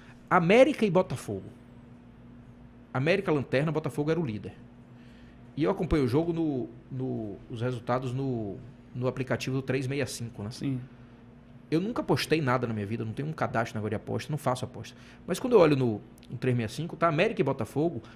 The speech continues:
Speaker 1: ele tava dando dois ponto cinco vezes pro América ganhar o jogo e dois ponto cinco vezes pro Botafogo ganhar o jogo. Era o jogo do lanterna contra o líder.
Speaker 2: E ainda assim equilibrado na cotação.
Speaker 1: Velho,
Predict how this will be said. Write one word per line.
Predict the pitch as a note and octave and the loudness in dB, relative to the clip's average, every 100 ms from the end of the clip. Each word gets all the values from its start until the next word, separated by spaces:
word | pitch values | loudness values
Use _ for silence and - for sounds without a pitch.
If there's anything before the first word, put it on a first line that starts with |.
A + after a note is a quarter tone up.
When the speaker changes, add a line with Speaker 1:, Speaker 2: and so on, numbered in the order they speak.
| - - | -20 -2
Speaker 1:
ele | E3 | 0
tava | G3 G3 | 4 4
dando | C#3 C#3+ | 4 2
dois | B2 G3 B3 | 6 8 8
ponto | - A3 G#3+ | 6 0 0
cinco | F3+ - C3 A#2 A2 - - - - | -4 -4 -4 -6 -12 -16 -20 -20 -8
vezes | G#2+ A#2+ A2 G2+ | 0 2 2 -4
pro | - C3+ | -4 2
América | C#3 A#2+ A#2 A#2+ | 4 4 2 0
ganhar | A#2 A2+ | -2 -2
o | |
jogo | A2+ B2 E3+ A#3+ - - - - | 0 0 0 -6 -14 -20 -8 -4
e | |
dois | D3+ G3+ A3+ | 4 4 4
ponto | G3+ G3 | -2 -6
cinco | - E3 C#3+ | -6 -8 -4
vezes | B2+ E3 | -4 -4
pro | D#3+ | -4
Botafogo | E3 F#3 - D3+ D#3+ | -4 -2 -2 -4 -2
ganhar | F3+ | -4
o | |
jogo. | E3+ G2+ - - - - - - - - - - - - - | -4 -4 -8 -18 -20 -20 -20 -20 -20 -20 -20 -20 -20 -20 2
Era | F3 A#3 | 6 6
o | |
jogo | D#3 G#3+ | 6 6
do | G#3 | 6
lanterna | A#3+ A3+ - A#3 C4 E4 - - - - - - | 6 6 4 4 2 -4 -12 -20 -20 -20 -20 -4
contra | F#3+ G#3+ C#4 E4 - | 0 0 -2 -6 -2
o | G#3+ | 2
líder. | F3+ C3 G#2 | 2 2 0
Speaker 2:
E | F3 | 6
ainda | D3 D3+ | 8 8
assim | D3+ D#3 | 6 2
equilibrado | D#3 F#3+ F3+ C#3 C3+ D3+ | 2 4 2 4 2 2
na | D#3+ | -2
cotação. | D#3+ D#3+ D3 F#3+ | -2 -4 4 8
Speaker 1:
Velho, | E4 D3 | 8 6